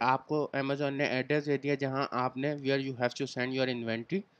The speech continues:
So यहाँ पर आप देखेंगे उसका एड्रेस आ गया, ये एड्रेस आ गया Amazon के वेयरहाउस का, ये आपका एड्रेस आ गया जिस वेयर-, जिधर से आप अपनी इन्वेंट्री को सेंड कर रहे हैं, ठीक है। इसको आपने एग्जैक्ट देखना है, आपका एड्रेस ठीक होना चाहिए, ठीक है।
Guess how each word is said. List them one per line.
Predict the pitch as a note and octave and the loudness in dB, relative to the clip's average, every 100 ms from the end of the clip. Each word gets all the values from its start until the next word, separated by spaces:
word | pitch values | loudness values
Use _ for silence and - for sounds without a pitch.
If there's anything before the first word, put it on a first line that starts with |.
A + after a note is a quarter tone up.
| _ _ _ _ _ _ _ | _ _ _ _ _ _ _
So | - C#3+ C#3 C#3+ - | 2 4 6 6 4
यहाँ | D#3 D3+ | 4 6
पर | E3 | 8
आप | E3+ | 8
देखेंगे | D#3+ D#3 D#3+ D#3+ D#3+ - | 6 2 2 4 4 2
उसका | C3+ - C#3+ | -2 2 2
एड्रेस | C3 D3+ F3 | 4 2 4
आ | E3 | 4
गया, | D#3 D#3+ D3+ - - | 4 0 0 -8 -4
ये | C#3 C#3+ | 2 4
एड्रेस | A#2+ C3 D3+ D#3 | 4 4 2 4
आ | D3 | 4
गया | D3 C#3+ | 4 2
Amazon | C#3+ C#3 C#3 | 4 2 2
के | C#3 | 4
वेयरहाउस | B2+ C#3+ D3+ D3 | 6 6 6 2
का, | - C3 - B2+ | 2 0 0 -2
ये | C3 | 4
आपका | C3 A#2+ - A2+ | 4 4 2 0
एड्रेस | A#2 D3 D#3+ | 2 2 4
आ | D#3 | 4
गया | D3+ D3+ | 4 2
जिस | C#3 C#3 | 2 2
वेयर-, | C3 C3+ C#3 C3+ C3 | 4 6 6 2 2
जिधर | C3 C#3+ C#3+ | 2 4 2
से | D3+ | 2
आप | F2+ A#2+ C3 | 4 4 4
अपनी | B2+ C3 D3+ | 2 0 -2
इन्वेंट्री | - B2+ B2 A#2 | 0 -2 0 0
को | C3+ | 0
सेंड | C#3+ A#2 A#2 | 0 -2 -2
कर | A2 | -6
रहे | G#2 | -6
हैं, | G#2+ - _ _ - - | -8 -14 _ _ -20 -2
ठीक | C#3+ | 2
है। | D3+ | 4
इसको | - C3+ D#3+ | 2 0 4
आपने | C#3+ C#3 D3 | 4 4 2
एग्जैक्ट | C3 C3+ D3 D3 | 0 2 2 4
देखना | D3 C#3+ D3 | 2 4 0
है, | C#3+ - | -2 -2
आपका | C3 - | 0 4
एड्रेस | C#3 C#3+ D3 - | 4 4 0 -2
ठीक | - C#3+ | -6 -2
होना | C3+ B2+ | -2 -2
चाहिए, | A#2+ A2 A2 A#2 | -2 -2 -2 -2
ठीक | C#3 | 0
है। | D3+ | 0